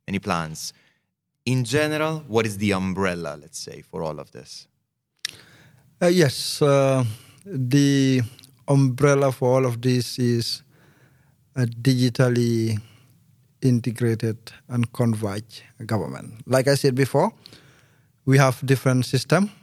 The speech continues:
Speaker 2: At each of the ministries, departments you go, mostly they have a system, uh, that is in place, but those systems are, uh, not communicating with each other. So how to integrate those systems to better deliver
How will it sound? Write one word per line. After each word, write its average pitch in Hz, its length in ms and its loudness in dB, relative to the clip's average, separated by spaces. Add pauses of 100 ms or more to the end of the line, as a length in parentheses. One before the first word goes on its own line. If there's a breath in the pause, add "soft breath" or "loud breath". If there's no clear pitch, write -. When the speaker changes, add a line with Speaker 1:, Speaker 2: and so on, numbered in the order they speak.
(140)
Speaker 2:
At 120 180 -4 (180)
each 147 140 4
of 123 120 4
the 127 80 4
ministries, 127 640 0
departments 117 600 -2
you 123 80 0
go, 98 260 -4 (300)
mostly 123 300 -2
they 120 100 0
have 107 180 -2
a 113 60 -4
system, 113 640 -4 (260)
uh, 101 200 -8
that 113 200 -8
is - 100 -8
in 107 120 -4
place, - 360 -2 (140)
but 113 140 -4
those 120 160 0
systems 113 440 -4
are, 92 300 -8 (1200 loud breath)
uh, 113 480 0
not 127 440 0
communicating 120 640 0
with 101 180 -8
each - 140 -12
other. 71 340 -12 (500 loud breath)
So - 220 -6
how 120 180 0
to 113 100 -4
integrate 110 440 -2
those 92 160 -6
systems 135 520 -4 (280)
to 117 80 -2
better 113 260 0
deliver 107 520 -4